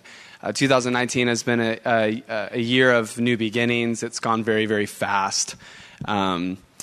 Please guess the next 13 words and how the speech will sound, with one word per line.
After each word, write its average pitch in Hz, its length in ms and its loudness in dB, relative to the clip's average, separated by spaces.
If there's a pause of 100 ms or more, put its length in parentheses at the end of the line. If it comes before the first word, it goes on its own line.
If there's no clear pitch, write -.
(380)
there's 107 220 -2
been 107 180 -2
some, 101 400 -2 (320)
uh, 90 420 0 (220)
mountaintop 120 680 4
experiences, 113 840 0
and 107 80 0
there's 104 200 -2
<laughs> - 80 -2
been 127 220 4
some 139 380 4
valleys. 123 800 -6
<laughs> 208 60 -2